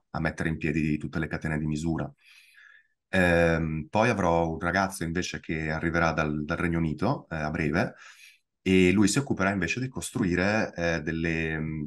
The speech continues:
diciamo, dei controller, no? Delle tastiere virtua-, o meglio, delle tastiere fisiche che controlleranno i, gli strumenti virtuali,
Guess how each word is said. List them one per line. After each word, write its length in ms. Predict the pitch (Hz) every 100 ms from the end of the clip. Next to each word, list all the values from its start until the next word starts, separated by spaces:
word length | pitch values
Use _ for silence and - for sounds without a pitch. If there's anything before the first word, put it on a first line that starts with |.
| 80
diciamo, 400 | - - - 92
dei 120 | -
controller, 800 | - 101 98 92 82 85 92 95
no? 420 | 78 78 92 87
Delle 200 | 82 82
tastiere 560 | 87 - - 98 90 82
virtua-, 520 | 82 85 101 78 78
o 40 | 92
meglio, 200 | 85 82
delle 140 | 90
tastiere 320 | 87 - 104
fisiche 640 | - 95 92 92 110 - _ _ _ _ _ _
che 100 | 98
controlleranno 720 | 92 87 92 92 92 87 82
i, 240 | 82 80 73
gli 100 | 85
strumenti 400 | - 92 90 85
virtuali, 580 | 78 76 87 80 92